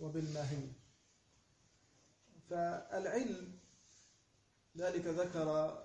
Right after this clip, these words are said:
ابن العربي رحمه الله تعالى في العواصم قال: "كيف، لماذا هذا التشدد في تعريف العلم؟ فإن الناس إيش؟ تعرف معنى العلم بدون"، قال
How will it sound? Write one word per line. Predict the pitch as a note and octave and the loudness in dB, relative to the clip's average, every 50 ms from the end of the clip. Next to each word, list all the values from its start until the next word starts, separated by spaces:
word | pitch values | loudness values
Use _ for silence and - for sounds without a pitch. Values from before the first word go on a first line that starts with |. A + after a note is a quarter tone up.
| - - - | -14 -12 -12
ابن | E3 D#3+ D#3+ D#3 | -10 -8 -6 -4
العربي | D#3 D3 D#3 D#3+ D#3+ D#3 D#3 D#3 D#3 | -4 0 0 2 4 4 2 2 -2
رحمه | D#3 D3+ C#3 C#3+ D#3 D3+ D3+ D3 | -2 -4 -4 -4 -4 -4 -4 -4
الله | D3 D3+ D3+ D#3 D#3 D3+ D3 D3 | -4 -4 -4 -2 -2 -2 -2 -2
تعالى | D3+ D3 D3 D3+ D#3 D3+ D3 D3 C#3+ | -4 -4 -4 -2 -2 -2 -2 -4 -8
في | - - | -6 -8
العواصم | D#3 C#3 C3 C#3+ D#3 D#3+ E3+ E3 D#3 - - E3 - E3+ - - _ _ _ _ _ _ _ _ _ _ _ _ _ _ - - _ _ _ | -8 -6 -6 -4 -2 0 0 0 0 0 -4 -4 -6 -8 -12 -16 _ _ _ _ _ _ _ _ _ _ _ _ _ _ -20 -20 _ _ _
قال: | F#3+ F#3+ F#3+ F#3+ F#3+ - | -6 -4 -4 -4 -6 -4
"كيف، | - A#3 A#3 A#3 G#3+ G3 - - | 2 4 4 4 4 -2 -4 -8
لماذا | F#3+ F#3 F#3 G3 A3 A3 G3+ G3 F#3+ | -10 -6 -4 0 0 2 2 2 2
هذا | F3 F3 F#3+ F3+ F#3 F3+ | 2 2 0 0 0 -2
التشدد | F3+ - - F3 D#3+ - G3 G#3+ G#3 G3+ - G3+ | -4 -4 -4 -4 -2 2 2 2 2 6 4 4
في | G3 - - G3 | 4 4 -2 -4
تعريف | F#3+ - E3+ D#3 F3+ - G#3 G3+ - G#3 | -2 0 0 0 0 0 0 -2 -4 -4
العلم؟ | G#3+ G#3+ A3+ G#3 G3 F3+ G#3 G3+ E3+ D#3 D3 - - - | -4 0 0 2 2 2 2 2 0 0 -4 -8 -12 -6
فإن | - E3 F3 F3+ F3 | -4 -4 -2 0 0
الناس | E3+ E3+ F3 F#3+ G3 G3 - - | 0 0 2 4 4 4 4 0
إيش؟ | E3 E3 F3+ F3+ G3 F#3+ - - - - - - - - _ _ _ _ _ _ _ _ _ _ | 0 0 2 0 0 0 -2 -8 -14 -20 -20 -20 -20 -20 _ _ _ _ _ _ _ _ _ _
تعرف | G#3+ G#3+ G#3+ G3 F#3 F3 F3+ G3 | 2 2 4 4 2 0 -2 -2
معنى | F#3+ G3+ G3+ F#3+ G3 G3 G3 F#3+ F#3+ F#3+ - - - G3 | -2 0 0 0 0 0 0 0 -2 -2 -4 -2 -2 0
العلم | F#3+ F#3 F3+ G3+ G3 E3+ D3+ C#3+ - - - - _ _ _ _ _ _ _ _ _ _ _ _ _ _ _ _ - - | 0 4 4 4 4 2 0 -4 -8 -14 -18 -20 _ _ _ _ _ _ _ _ _ _ _ _ _ _ _ _ -18 -10
بدون"، | D#3 D3+ D#3+ D3+ D3 F#3+ G3 G3 G3 G3 F#3+ F3 | -2 -2 -2 0 6 8 8 8 8 8 4 -4
قال | E3 D3+ - F3 E3+ E3+ | -6 -4 0 0 2 2